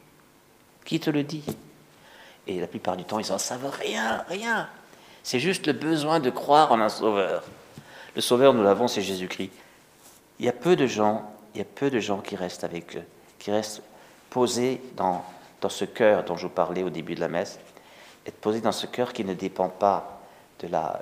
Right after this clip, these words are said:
de, de l'agitation du monde. Hein ? Voilà. Dans, dans ce lieu, on, on sait voir, on sait sentir, on sait recevoir.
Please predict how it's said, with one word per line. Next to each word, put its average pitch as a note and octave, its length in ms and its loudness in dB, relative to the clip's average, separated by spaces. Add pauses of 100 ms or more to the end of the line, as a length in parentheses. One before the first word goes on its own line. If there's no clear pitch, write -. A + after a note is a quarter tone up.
(140)
de, E2+ 60 -6 (320)
de G2 80 -4
l'agitation F2+ 680 -2
du E2+ 120 -8
monde. E2 340 -6 (640)
Hein ? - 120 -12 (920)
Voilà. F2 340 -6
Dans, G2 180 2
dans G#2 80 2
ce - 160 0
lieu, A#2+ 500 4 (640)
on, G2 80 -8 (120)
on G#2+ 80 -2
sait - 260 0
voir, E2+ 800 0 (340)
on - 80 -8
sait - 160 0
sentir, - 760 -4 (380)
on - 60 -8
sait G2+ 160 -2
recevoir. F2 920 -4